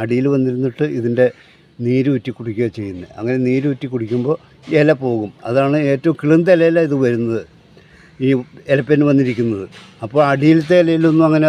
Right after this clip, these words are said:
അത് വരില്ല. കിളുന്തലയാണ് അതിനിഷ്ടം, അതിൻ്റെ നീരൂറ്റി കുടിക്കുന്നതാണ് അതിനിഷ്ടം. അപ്പോൾ അതുകൊണ്ട്, അപ്പോൾ ഇതിൽ മുരടിപ്പ് കാണുന്നത് ഏറ്റവും മുകളിലാണ്. തൈ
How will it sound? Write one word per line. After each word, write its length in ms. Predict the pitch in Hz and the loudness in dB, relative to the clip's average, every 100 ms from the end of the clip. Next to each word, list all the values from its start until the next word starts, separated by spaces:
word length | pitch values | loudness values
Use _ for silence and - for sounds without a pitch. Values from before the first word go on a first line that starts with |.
| 147 | 2
അത് 80 | 143 | 2
വരില്ല. 260 | 135 120 104 78 _ - - - - - - | -2 -4 -8 -10 _ -20 -20 -20 -20 -10 -2
കിളുന്തലയാണ് 560 | 147 147 165 165 160 156 | 2 2 4 4 2 0
അതിനിഷ്ടം, 520 | 147 147 - - 143 123 | -2 -2 -6 0 0 2
അതിൻ്റെ 240 | 135 131 139 | -2 0 0
നീരൂറ്റി 380 | 143 139 135 131 | 0 0 -2 -4
കുടിക്കുന്നതാണ് 500 | 131 127 127 139 127 123 | -8 -4 -2 0 0 0
അതിനിഷ്ടം. 460 | 113 113 - - 110 - - - - - - | -2 -4 -6 -12 -14 -16 -20 -20 -20 -20 -6
അപ്പോൾ 140 | 120 139 | 0 2
അതുകൊണ്ട്, 320 | 139 147 139 160 | 2 2 4 4
അപ്പോൾ 200 | 139 160 156 143 | 4 0 0 -2
ഇതിൽ 180 | 147 143 160 147 | -4 2 2 4
മുരടിപ്പ് 380 | 147 151 151 170 175 | 2 2 0 2 4
കാണുന്നത് 300 | 156 151 147 | 4 2 2
ഏറ്റവും 220 | 135 147 139 | 2 0 2
മുകളിലാണ്. 460 | 127 131 127 95 - - - - - - - - - - - - - - | 2 2 -2 -4 -12 -20 -20 -20 -20 -20 -20 -20 -20 -20 -20 -20 -20 -4
തൈ 140 | 139 | -2